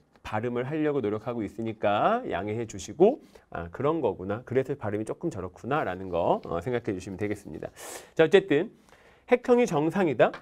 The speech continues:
그러면 이 문제에서는, 어, 두 개 서로 다른 상, 나머지 한 개는 X. 근데 딸내미 태어났는데 딸내미가 핵형 정상이야. 야, 그러면 딸내미 같은 경우는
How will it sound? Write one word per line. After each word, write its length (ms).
그러면 640
이 160
문제에서는, 840
어, 400
두 180
개 200
서로 260
다른 220
상, 380
나머지 420
한 160
개는 220
X. 560
근데 180
딸내미 420
태어났는데 420
딸내미가 400
핵형 180
정상이야. 800
야, 100
그러면 580
딸내미 440
같은 280
경우는 600